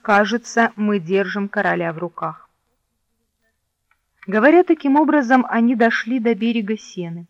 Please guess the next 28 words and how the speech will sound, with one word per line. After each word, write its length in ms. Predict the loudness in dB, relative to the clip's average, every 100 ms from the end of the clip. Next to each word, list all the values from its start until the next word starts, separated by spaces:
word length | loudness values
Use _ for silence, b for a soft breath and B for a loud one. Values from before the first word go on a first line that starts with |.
| _ _ _ _ _ _ -12
Человек 500 | -2 0 2 -2 -6
в 60 | -6
плаще 480 | -4 -4 -6 -6
остановился. 1000 | -6 -8 -10 -6 -4 -4 -8 -12 -20 -20 _ _ _ _ _ _ _ _ _ _ _
"Не 160 | -2 0
надо, 280 | 2 2 -2
чтобы 320 | -6 -6 -2
нас 300 | -2 -4 -8
встретили 600 | -20 -6 -4 -4 -4 -6
вместе. 560 | -4 -8 -8 -14 -20 -20 _ _ _ _
Расстанемся 760 | -8 -8 -6 -2 -2 -4 -8 -10
здесь". 500 | -10 -14 -14 -20 _ _ _ _ _ _ _ _ _ _
"Куда 260 | 2 4 6
вы 100 | 4
направляетесь?" 960 | 2 0 0 -2 -4 -10 -18 -20 -20 _ _ _ _ _ _ _ -14
"В 140 | -6 -2
Лувр. 360 | -2 -4 -8 _ _ -4
Королева 500 | 2 2 2 0 -4
ждёт. 380 | -8 -14 -14 _ _ _ _ _ _
И 80 | -2
я 120 | 0
хочу 340 | 0 -4 -2 -2
немедленно 720 | 0 0 0 -2 -2 0 -2
сообщить 760 | -2 -2 -2 -6 -8 -8 -6
ей, 240 | -6 -6 -8
что 260 | -14 -6 -2
наши 340 | -2 -2 -8
дела 440 | -6 -4 -2 -4